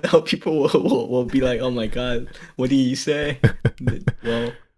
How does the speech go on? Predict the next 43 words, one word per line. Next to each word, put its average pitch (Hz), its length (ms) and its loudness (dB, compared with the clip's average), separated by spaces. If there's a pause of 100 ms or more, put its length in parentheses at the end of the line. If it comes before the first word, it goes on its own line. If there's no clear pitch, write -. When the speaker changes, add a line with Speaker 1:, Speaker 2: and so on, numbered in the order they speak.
(760)
Speaker 1:
I 107 40 -8
don't 120 180 -4
know. 151 380 -6
Speaker 2:
Yeah. - 200 -6
Speaker 1:
Maybe, 120 320 -4
maybe, 127 500 -2
Speaker 2:
They'll, 78 120 0
Speaker 1:
maybe 82 140 2
Speaker 2:
they'll 85 100 4
Speaker 1:
you 82 40 2
Speaker 2:
think 87 160 4
I 80 40 2
Speaker 1:
said, 82 80 2
you - 60 0
Speaker 2:
dropped - 320 0
Speaker 1:
know 73 60 2
Speaker 2:
a, 67 300 -2
a 85 60 -2
gamer 71 340 -2
word. 58 300 -4 (840)
Speaker 1:
Yeah, 101 160 -2
yeah, - 380 -10 (260)
yeah. 117 120 -4
I, 120 100 0
I, 120 180 -4
I, 131 160 -4
I 131 80 -2
just 185 220 -6
think 156 220 -8 (1300)
people 165 260 -4
are 156 40 -2
trying 147 240 -6
to 139 100 -4
deplatform 104 840 -8
him - 380 -14
from 92 340 -8
Spotify. 101 580 -6
I - 60 -16 (220)
Speaker 2:
Yeah. - 160 0
Speaker 1:
don't, 185 200 -4 (320)
the 131 100 -6
thing 202 220 -4
is, 196 100 -6